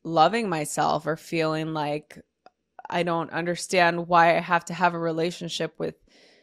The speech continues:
with myself. You know, I, I didn't really value my body, my mind, my spirit. It was very much, uh, you know, just par for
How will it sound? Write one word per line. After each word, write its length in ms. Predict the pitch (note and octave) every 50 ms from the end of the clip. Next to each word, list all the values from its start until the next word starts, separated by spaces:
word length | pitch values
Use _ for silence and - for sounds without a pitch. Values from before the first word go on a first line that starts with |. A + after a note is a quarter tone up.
| _ _ - _ _ _
with 240 | - D#3 D#3 - -
myself. 720 | D#3+ E3+ - D#3+ - - G#3 G#3 F#3 D#3 C#3+ D#3 - - -
You 260 | - - - F3 E3+ E3
know, 220 | D#3 D#3 E3 E3+ F3 F3 E3+ E3+
I, 200 | F3 F3 E3+ - -
I 80 | -
didn't 340 | E3 D#3+ E3+ E3+ E3+ D#3+ -
really 320 | E3 F3 F#3 F3 E3+ E3+ E3
value 1120 | D3+ D#3+ E3 F3 E3 D#3+ D#3+ E3 E3+ F3 E3+ F3 E3+ E3 E3 E3 D#3+ D#3+ D#3+ D#3+ - - - C#3+ - -
my 140 | - D3+ D3
body, 800 | - - F#3 F#3 F#3+ F#3 F3+ F3+ F3+ F3 F3 E3 E3 E3 E3 E3
my 200 | D#3+ D#3+ D#3 D#3+
mind, 800 | D#3 D#3+ E3 F3 F3+ F3+ F3+ F3 F3 F3 E3+ E3+ E3+ - - - E3
my 200 | D#3+ D#3+ E3 E3+
spirit. 680 | E3+ - - - - G3 G3+ G3 F#3+ F#3 E3+ E3+ E3 -
It 100 | - F3
was 220 | E3 F3 F3 E3+
very 340 | E3 F3 F3+ F3+ F#3 F3+ F3
much, 540 | F3 E3+ E3 D#3+ D#3 D#3 - - - - - _ _ - - - - - - _ _ _ _ _ _ _ _ _ _ - -
uh, 560 | - D#3+ D3+ D3 D3 D3 - E2+ F2 F2 - - _ _ _ _ _ _ _ _ _ _ -
you 120 | A#3+ A3+
know, 160 | F3+ E3+ E3+
just 380 | F3 - F#3+ F#3 - - - - _ _ _ _ _ _ _ _ _ _ _ _ _ _ _ _ _ _ _ -
par 420 | - - - G3 F3+ F3+ E3+ E3+
for 460 | E3+ - - F3+ F3 E3+ E3 D#3+ -